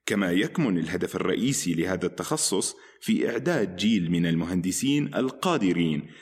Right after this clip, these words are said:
على إنشاء وتطوير المركبات الجوية والفضائية وصيانتها.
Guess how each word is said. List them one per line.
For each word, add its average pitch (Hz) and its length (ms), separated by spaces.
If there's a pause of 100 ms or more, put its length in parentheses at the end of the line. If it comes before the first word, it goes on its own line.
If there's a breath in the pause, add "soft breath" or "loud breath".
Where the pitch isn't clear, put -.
(140)
على 95 380
إنشاء 139 640
وتطوير 98 880
المركبات 85 680
الجوية 110 720 (320)
والفضائية 85 880 (300)
وصيانتها. 95 1000